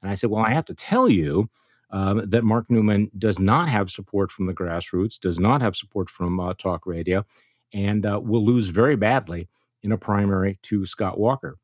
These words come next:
And, uh, this individual, who I'm not naming, said, "Okay, well, that's, that's, that's very, very helpful. Thank you for your advice." And then the next day,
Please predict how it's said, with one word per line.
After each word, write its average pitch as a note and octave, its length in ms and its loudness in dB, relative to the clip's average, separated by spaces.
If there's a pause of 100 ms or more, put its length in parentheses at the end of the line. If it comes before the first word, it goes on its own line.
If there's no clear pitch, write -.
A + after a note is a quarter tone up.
(180)
And, G2 240 0
uh, F2+ 200 -4
this G#2+ 240 0
individual, G2+ 420 4
who F#2+ 140 0
I'm F2+ 140 2
not F2 160 -4
naming, F#2+ 300 0 (340)
said, G#2+ 200 2
"Okay, A#2+ 440 0
well, G2 160 0
that's, A2 240 0
that's, G#2+ 260 0
that's G#2+ 220 -2
very, A2 240 2
very F#2 200 -4
helpful. F#2+ 300 -4
Thank G2+ 240 -2
you G#2+ 100 -2
for G#2+ 160 -6
your G2 140 0
advice." F#2 540 -6
And A#2 100 2
then C3+ 120 4
the C3 60 4
next B2 240 0
day, A2 340 2